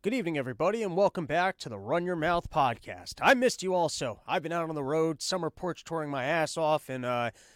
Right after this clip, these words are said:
as a result, we, uh, I guess we haven't been at the same volume of episodes, but lucky for you guys, we're doing an episode right now on Monday, which means we might even get another one done on Wednesday. Then on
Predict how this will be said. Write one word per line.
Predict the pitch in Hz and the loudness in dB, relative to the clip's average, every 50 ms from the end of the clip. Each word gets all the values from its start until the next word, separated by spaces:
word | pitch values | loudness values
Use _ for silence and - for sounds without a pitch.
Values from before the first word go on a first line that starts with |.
| _ _ | _ _
as | - 180 202 156 | -2 -2 0 0
a | 175 | -2
result, | 147 202 226 226 - - - | 0 0 0 0 0 -4 -6
we, | 175 180 180 175 175 | -2 -2 0 2 2
uh, | 165 165 160 160 156 151 - | 2 2 2 2 2 0 0
I | - 156 156 | -2 -6 -6
guess | 151 165 - - | -6 -6 -6 -4
we | 165 | -4
haven't | 156 160 147 135 - | -2 -2 -2 -4 -4
been | 151 143 | -4 -6
at | 139 - - | -6 -6 -8
the | 117 | -8
same | - - 156 151 139 | -6 -4 -4 -4 -4
volume | 127 120 139 139 139 135 131 127 | -2 0 0 0 0 0 -2 -4
of | 123 107 | -4 -2
episodes, | 131 139 151 - 175 - - 220 226 233 247 208 185 - - - - - - _ _ _ - | 0 -2 0 -2 -2 -2 0 4 4 4 4 2 -2 -6 -8 -10 -20 -20 -20 _ _ _ -2
but | 170 160 | 0 2
lucky | 185 185 - 190 170 | 2 2 0 -2 -6
for | - - | -4 -4
you | 170 175 190 | -4 -4 -4
guys, | 170 190 185 180 160 - | -2 0 0 0 0 -2
we're | 165 170 | -4 -4
doing | 151 170 170 156 | -4 -4 -4 -2
an | 147 | -2
episode | 160 165 - - - 175 143 120 | -2 -4 -4 -4 -4 -4 -2 -2
right | 135 156 147 | -2 -4 -2
now | 156 160 151 | 0 0 0
on | 135 123 127 | 0 -2 0
Monday, | 131 151 165 165 170 185 185 196 196 180 - - _ - | 0 0 2 2 2 2 2 2 0 -2 -4 -16 _ -10
which | - 147 - 185 | -10 -8 -4 -2
means | 190 165 139 | -4 -4 -4
we | 131 151 165 185 | -6 -6 -6 -4
might | 190 208 202 190 | 0 0 0 2
even | 175 175 170 | 0 0 0
get | 175 180 175 | -2 -2 0
another | 160 156 170 175 180 | 2 0 2 2 2
one | 165 170 160 | 0 -2 -2
done | 175 175 | -2 -2
on | 160 135 113 113 | -2 -4 -4 -2
Wednesday. | 147 190 214 208 175 233 220 220 226 233 196 - - _ _ - | 0 0 0 0 -2 -2 0 0 0 -2 -2 -8 -14 _ _ -2
Then | - 220 | 0 0
on | 202 165 | 0 0